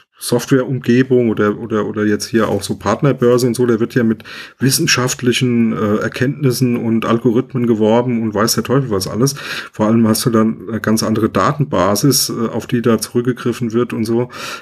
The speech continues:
Das, da, da gehst du ja von vornherein, äh, mit dem Anspruch auch dran, dafür bezahlst du letztendlich ja dann auch Geld,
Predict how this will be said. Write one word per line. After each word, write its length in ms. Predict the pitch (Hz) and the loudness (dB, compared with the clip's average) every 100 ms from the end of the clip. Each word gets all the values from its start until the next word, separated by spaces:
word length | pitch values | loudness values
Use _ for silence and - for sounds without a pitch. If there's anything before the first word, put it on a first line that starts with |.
| - | -4
Das, 300 | 113 110 - | 0 0 0
da, 140 | - 107 | -2 -2
da 200 | - 107 | 0 0
gehst 320 | - 120 131 | 2 2 4
du 60 | 135 | 4
ja 500 | 117 113 110 110 113 _ | 4 4 2 0 -4 _
von 200 | - 120 | -10 -6
vornherein, 960 | 110 113 123 113 101 101 127 139 131 - - | -2 2 2 2 2 2 4 2 2 -2 -6
äh, 100 | 113 | -2
mit 180 | 113 | 0
dem 220 | 123 113 113 | 2 0 -2
Anspruch 540 | 101 135 147 - 135 | 0 2 0 -2 -2
auch 240 | - 110 - | 0 -4 -6
dran, 520 | - 95 101 147 156 | -4 0 2 2 0
dafür 720 | 120 107 - - 127 117 104 110 101 95 113 | -2 -4 -10 -20 -6 -2 -2 -4 -16 -16 -16
bezahlst 400 | - - 107 104 | -10 -4 -2 0
du 40 | 113 | 0
letztendlich 420 | 104 110 107 - | -2 -2 -4 -4
ja 100 | 107 | -4
dann 180 | 101 101 | -4 -4
auch 180 | 95 95 | -6 -2
Geld, 380 | 101 107 139 | 0 2 0